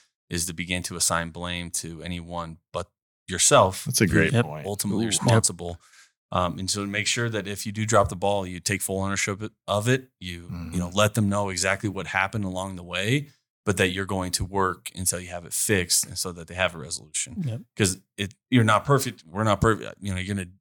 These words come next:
Speaker 1: do that, but you have to make sure that you right your wrong and that you fully own up to the, the pie in your face,
Speaker 3: Yep.
Speaker 1: for lack
Speaker 2: Yeah,
Speaker 1: of a
Speaker 2: that's
Speaker 1: better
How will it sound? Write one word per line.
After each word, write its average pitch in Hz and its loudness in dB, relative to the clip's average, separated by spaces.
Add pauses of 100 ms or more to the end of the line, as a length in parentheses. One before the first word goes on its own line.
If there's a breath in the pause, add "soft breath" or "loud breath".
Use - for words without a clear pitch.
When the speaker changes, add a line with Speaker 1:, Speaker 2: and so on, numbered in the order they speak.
(160)
Speaker 1:
do 151 10
that, 90 6
but 92 -6
you 95 -4
have 98 0
to 98 -2
make 90 -2
sure 92 -2
that 85 -12
you 87 -12
right 101 2
your 90 -14
wrong 92 -4
and 90 -10
that 85 -14
you 87 -14
fully 95 -2
own 87 -12
up 87 -16
to 85 -8
the, 82 -12 (120)
the 80 -12
pie 80 -4
in 80 -16
your 85 -20
face, - -8
Speaker 3:
Yep. 110 0
Speaker 1:
for 65 -8
lack 80 -12
Speaker 2:
Yeah, 85 0
Speaker 1:
of - -8
a 82 -6
Speaker 2:
that's 131 4
Speaker 1:
better - -8